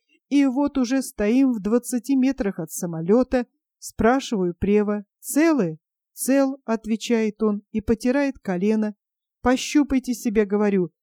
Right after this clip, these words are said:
«двигайтесь, у вас ничего не сломано, честное слово?» А он отвечает: «Пустяки,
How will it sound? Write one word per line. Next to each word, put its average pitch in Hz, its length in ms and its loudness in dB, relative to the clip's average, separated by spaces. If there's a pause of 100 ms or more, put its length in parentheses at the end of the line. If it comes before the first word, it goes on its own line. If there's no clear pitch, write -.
(140)
«двигайтесь, 208 760 0
у 220 100 0
вас 240 260 2
ничего 254 420 2
не 285 120 2
сломано, 185 600 0
честное 240 480 2
слово?» 254 480 0 (480)
А 208 140 0
он 285 180 2
отвечает: 196 600 -4 (260)
«Пустяки, 294 720 0